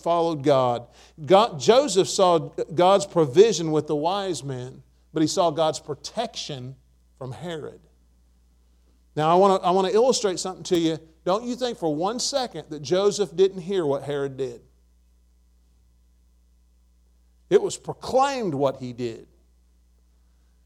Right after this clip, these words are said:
And Joseph probably sat back and said, "Thank God I listened to what the angel of the Lord told me to do."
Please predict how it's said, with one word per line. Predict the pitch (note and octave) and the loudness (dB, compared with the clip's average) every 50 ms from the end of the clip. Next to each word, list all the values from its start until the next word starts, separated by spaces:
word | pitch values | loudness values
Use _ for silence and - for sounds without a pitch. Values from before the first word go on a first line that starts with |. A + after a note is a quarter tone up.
| _ _ - | _ _ -10
And | D3 D3 B2 | -8 0 4
Joseph | D#3+ A3 B3 A#3+ F3+ F#3+ - - | 6 6 6 6 4 2 -2 -2
probably | G#3+ G#3+ A3 G3+ G3 E3 | 0 0 2 0 0 -2
sat | - - G#3+ G3+ G3+ F#3 | -2 0 0 -2 0 2
back | F3+ F3+ F#3 F#3+ | 2 2 2 2
and | - F3+ | -2 -4
said, | - F#3+ E3+ C#3+ - | -2 -2 -2 -2 0
"Thank | - G#3 G#3+ A#3+ B3 - - F#3 D3+ | 0 0 0 0 -2 -8 -10 0 4
God | F#3+ A3 G#3+ G#3 F3+ D#3 D3 D3 D3+ | 6 8 10 10 10 10 10 8 6
I | D#3 D#3 D3 | 4 0 0
listened | D3+ D#3+ F#3+ A3 A#3+ A3 - - F#3 E3 E3 D#3 | 2 6 8 8 8 8 6 2 -2 -2 0 0
to | D#3+ | 2
what | D#3+ E3+ E3 D#3+ E3 | 4 4 4 4 2
the | E3+ | -2
angel | F3 E3 F3 F#3 D#3 E3 F3 E3+ | -4 -2 -2 -2 0 0 2 2
of | E3 | 4
the | E3+ | 4
Lord | E3 D3 C#3+ B2 | 2 2 0 0
told | D#3 C#3+ C3+ C3 | 0 0 0 0
me | C3 C3 | -2 -6
to | A#2+ A#2+ | -8 -8
do." | A2+ B2 B2+ A2+ - | -6 -6 -8 -8 -8